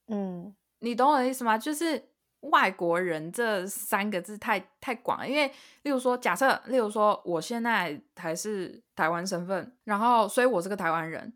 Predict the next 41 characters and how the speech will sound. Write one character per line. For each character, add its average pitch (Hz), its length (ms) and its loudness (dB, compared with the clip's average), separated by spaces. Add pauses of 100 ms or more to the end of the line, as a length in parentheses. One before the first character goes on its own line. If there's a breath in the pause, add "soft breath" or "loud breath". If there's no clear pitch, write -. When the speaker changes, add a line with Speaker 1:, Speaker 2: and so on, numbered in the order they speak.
Speaker 2:
那 254 140 2
我 185 200 2
在 240 180 2
美 170 180 -4
国 160 220 -2
的 160 100 -4
话， 196 140 -4
那 202 140 0
我 160 100 -4
就 180 100 -8
是 196 80 -8
美 165 140 -6
国 - 140 -8
的 123 80 -6
外 127 120 -4
国 95 220 -14
人， 220 220 -16 (100)
所 269 160 4
以 - 20 8
我 190 140 4
也 170 80 4
是 180 80 -2
老 131 180 -2
外 156 180 2
啊。 73 260 -8 (300)
Speaker 1:
那 403 180 2
如 302 160 4
果 294 180 2
说 226 420 4
他 254 240 -2
是 254 220 0
外 240 220 4
国 175 160 -6
人， 165 120 -4
但 202 120 -4
是 220 80 -4
他 208 120 -4
住 202 140 -10
在 202 100 -4
台 131 240 -10
湾， 147 320 -8